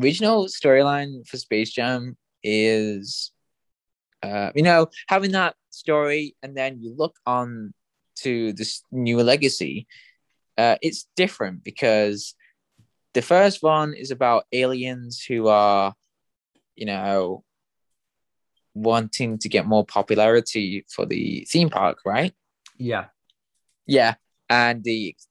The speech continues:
Speaker 1: they, they have to, uh, do a basketball, um, playoff. I don't know. But, you know, just to go head to head. And then you got the high stakes, uh, you know,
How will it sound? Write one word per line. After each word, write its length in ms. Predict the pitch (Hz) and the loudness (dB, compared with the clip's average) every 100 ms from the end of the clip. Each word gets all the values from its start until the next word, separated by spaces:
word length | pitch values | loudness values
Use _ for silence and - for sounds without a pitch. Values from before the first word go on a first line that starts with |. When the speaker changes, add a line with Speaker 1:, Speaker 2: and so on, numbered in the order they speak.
| - | -4
Speaker 1:
they, 100 | 110 | -2
they 140 | 113 | 0
have 180 | 107 104 | 0 -2
to, 120 | - - - | -10 -14 -4
uh, 160 | 104 92 | -4 -4
do 200 | 85 92 | -8 -10
a 20 | |
basketball, 680 | - - - - 92 95 98 - | -8 -8 -6 -2 -2 -2 -8 -12
um, 520 | 101 98 95 95 95 92 85 _ _ _ _ _ _ _ _ _ _ _ _ _ _ _ - | -10 -8 -10 -16 -18 -18 -20 _ _ _ _ _ _ _ _ _ _ _ _ _ _ _ -8
playoff. 640 | - 110 120 160 - - - _ - | 0 2 4 2 0 -12 -14 _ 2
I 100 | 151 | 2
don't 140 | - | 0
know. 140 | 80 - - - | -8 -12 -16 2
But, 240 | 123 - | 2 4
you 60 | 117 | 0
know, 340 | 104 90 95 - - | 0 0 -4 -8 -12
just 240 | 98 - - | -8 -6 -6
to 160 | 76 - | -8 -6
go 180 | 90 95 | -4 -2
head 180 | 104 104 | -2 -4
to 60 | - | -2
head. 200 | 104 - - - | -2 -2 -10 2
And 160 | 190 208 | 6 6
then 420 | 220 208 208 202 _ | 6 6 4 2 _
you 140 | 190 180 | -2 4
got 180 | 196 - | 4 4
the 60 | |
high 240 | - 151 143 | 0 0 0
stakes, 800 | 135 - 185 143 - - - - _ _ | -2 -6 -4 -6 -14 -20 -20 -20 _ _
uh, 480 | 113 110 104 95 95 - _ _ _ | -2 0 0 -2 -6 -12 _ _ _
you 80 | 127 | -10
know, 460 | 113 98 95 95 | -6 -4 -4 -6